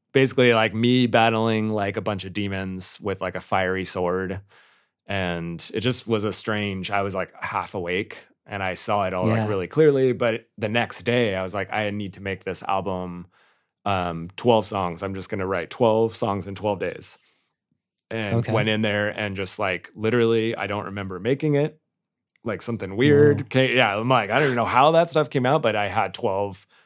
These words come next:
Speaker 1: of probably my best pieces that I've ever written in twelve days. And it took me another twelve to flesh each one out, and then another twelve to do, like, the final five percent mixing and mastering and stuff. But,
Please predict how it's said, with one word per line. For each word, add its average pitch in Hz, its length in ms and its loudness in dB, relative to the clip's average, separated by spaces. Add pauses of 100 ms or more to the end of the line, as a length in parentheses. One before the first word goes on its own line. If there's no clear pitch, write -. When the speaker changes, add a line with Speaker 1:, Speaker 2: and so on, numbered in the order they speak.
(300)
Speaker 1:
of 95 280 -4 (100)
probably 104 240 0
my 98 160 -2
best 101 600 -4 (460)
pieces 98 600 -2
that 104 140 -4
I've 98 120 -2
ever 92 180 -2
written 113 400 -2
in 95 180 -10
twelve 101 280 -2
days. 92 400 -2
And 113 100 -2
it 98 60 -4
took 113 160 -2
me 117 120 0
another 107 340 0
twelve 110 640 2 (520)
to 113 180 0
flesh 117 380 0
each 113 180 -4
one 113 160 0
out, 110 180 4
and 101 80 -4
then 110 100 -2
another 127 400 4
twelve 127 320 6
to 120 100 0
do, 117 120 2
like, 110 200 0
the 107 80 -2
final 107 340 -2
five 101 300 -2
percent 104 400 -4
mixing 104 440 -4
and 95 80 -8
mastering 98 460 -4
and 101 80 -8
stuff. 104 300 -6
But, 90 300 -2